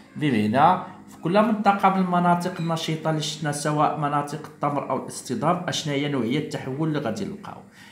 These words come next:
إذا نبداو الدرس ديالنا بتعريف التحول. إذا بغينا هذا التعريف هذا راه ممكن نخرجوه انطلاقا من هذا المصطلح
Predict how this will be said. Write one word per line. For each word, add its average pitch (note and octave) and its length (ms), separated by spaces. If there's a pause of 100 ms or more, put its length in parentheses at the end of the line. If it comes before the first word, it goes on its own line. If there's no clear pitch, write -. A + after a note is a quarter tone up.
(160)
إذا A#2 320
نبداو G3+ 460 (580)
الدرس - 420
ديالنا F3+ 240
بتعريف E3+ 840
التحول. F2 600
إذا A#2 180
بغينا C3+ 400
هذا C3+ 300
التعريف G2 440
هذا F2 300 (320)
راه F3+ 220
ممكن F3 180
نخرجوه D#3+ 520
انطلاقا F#3+ 680 (100)
من G#3 140
هذا A#3+ 200
المصطلح C#3 640